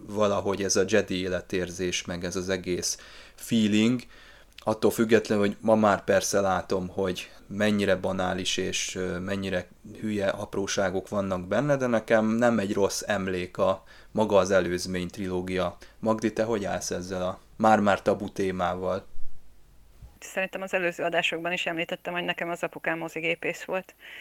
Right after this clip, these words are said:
Speaker 2: és én a moziban nőttem föl, és nekem ez a közeg, amiben otthon érzem magam, én hazajárok a moziba. És én láttam moziban a Star Wars-ot, nem a,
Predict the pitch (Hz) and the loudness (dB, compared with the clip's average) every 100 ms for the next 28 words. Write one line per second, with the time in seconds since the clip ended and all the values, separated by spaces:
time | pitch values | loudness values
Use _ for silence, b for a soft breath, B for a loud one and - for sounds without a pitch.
0 | B B B B - 160 170 170 - 175 | B B B B -6 0 0 0 -2 -4
1 | 175 175 156 160 175 170 165 - 170 160 | -4 -6 -6 -2 -2 -2 -4 -2 -4 -2
2 | 165 165 - 160 175 175 160 165 170 156 | -4 -6 -6 -8 -6 -6 -4 -2 -2 -4
3 | B B B _ B - 185 170 170 - | B B B _ B -8 -6 -2 -4 -4
4 | - 180 165 165 175 180 190 180 185 175 | -14 -10 -10 -8 -8 -6 -6 -4 -2 2
5 | 165 170 170 170 170 185 180 185 170 151 | 2 0 -12 -10 -8 -4 -2 0 2 4
6 | 156 165 - 165 156 - 156 185 - B | 4 4 -2 -6 -8 -8 -8 -8 -10 B
7 | B B B B B - 175 - 190 185 | B B B B B -8 -6 -2 4 4
8 | 175 165 165 165 160 156 160 165 160 160 | 4 -2 -4 -6 -6 -2 -2 -2 -4 -4
9 | - 170 190 - 185 196 185 170 165 | -2 0 -2 -6 -6 -4 -4 -4 -4